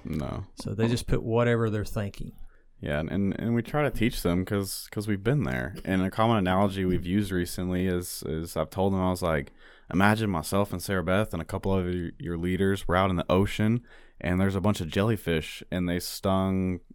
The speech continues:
Speaker 1: all of us super bad, and we're super hurt, and we're walking out of the waters, and we see you guys as the students coming right into where we just were. It would be very unloving of us to not warn you
Speaker 2: Mm.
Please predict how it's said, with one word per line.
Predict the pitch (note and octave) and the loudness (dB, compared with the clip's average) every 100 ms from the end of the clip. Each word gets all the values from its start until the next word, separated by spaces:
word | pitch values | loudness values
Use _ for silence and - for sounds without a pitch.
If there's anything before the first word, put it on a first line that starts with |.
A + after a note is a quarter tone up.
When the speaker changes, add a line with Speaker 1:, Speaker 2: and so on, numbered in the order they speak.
| _ - - - - F#2 | _ -20 -20 -20 -2 4
Speaker 1:
all | A2 G#2 | 6 6
of | D#2 | 4
us | - - | 0 -2
super | G#2+ G2 F2 | -2 0 2
bad, | F#2 E2 E2 | 4 4 2
and | D#2 | -4
we're | |
super | D#2+ G#2+ - F#2 | -4 -2 2 4
hurt, | F#2+ G2 F2+ | 4 4 2
and | F2 | 2
we're | E2+ | 2
walking | F2+ F2+ - F#2+ | 6 6 4 0
out | F#2+ F2+ | 0 0
of | |
the | D#2+ | 0
waters, | F2 G2+ G2+ F2+ E2+ - - - - - | 4 4 4 2 0 -4 -16 -20 -20 -8
and | F2 F2+ | -2 2
we | F2 | 2
see | - | 0
you | F2+ A2 C#3+ | 2 2 4
guys | F#2+ F2+ F#2+ F#2+ | 4 4 2 0
as | E2+ - | -6 -6
the | |
students | - C3+ C3 G#2 G2 | -4 2 2 2 0
coming | - G2 F2+ F2 | -2 0 0 0
right | F#2+ G#2 G#2+ | 2 4 4
into | G2+ G2+ - | 2 0 0
where | F#2+ G2 | -2 0
we | F#2 F2+ | 0 -2
just | E2+ D#2 - | -2 -6 -2
were. | A2+ A#2 F#2+ F2+ - - - - - F#2+ | 2 4 2 0 -4 -18 -20 -20 -6 2
It | A2+ | 4
would | A2+ | 6
be | A2 | 4
very | F2+ F2+ G#2 G#2+ A2+ G#2 D#2 | 2 0 4 4 6 4 4
unloving | G2 F#2+ F#2+ F#2+ F2+ F2 | 2 2 2 0 0 -2
of | E2+ | 0
us | F2 E2 E2+ - | 0 0 -2 -6
to | F#2+ | -2
not | F#2 F2+ G1+ | 0 0 0
warn | E2+ G2+ A2 F#2 | 2 4 4 4
you | E2+ E2 E2+ | 2 2 0
Speaker 2:
Mm. | - | -4